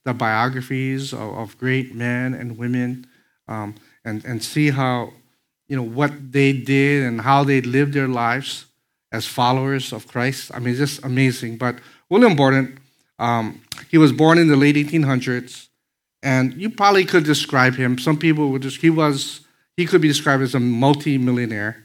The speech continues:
He was the heir of a family fortune, dairy company worth millions and millions, worth billions today, really. And, um,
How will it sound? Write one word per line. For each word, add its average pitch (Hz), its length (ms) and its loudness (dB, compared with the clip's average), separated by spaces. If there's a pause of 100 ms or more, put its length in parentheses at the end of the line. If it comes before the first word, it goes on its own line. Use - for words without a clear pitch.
(160)
He 131 60 -2
was 123 140 0
the 120 160 -4
heir 127 340 0
of 117 240 -8
a 117 140 -14
family 120 400 -4
fortune, 113 580 -12 (340)
dairy 117 240 -6
company 113 480 -10
worth 107 380 -12
millions 123 680 -6 (320)
and 104 200 -10
millions, 120 580 -6
worth 156 240 -2
billions 127 460 2
today, 117 420 -4
really. 101 440 -10 (600)
And, 117 320 -4
um, 110 240 -4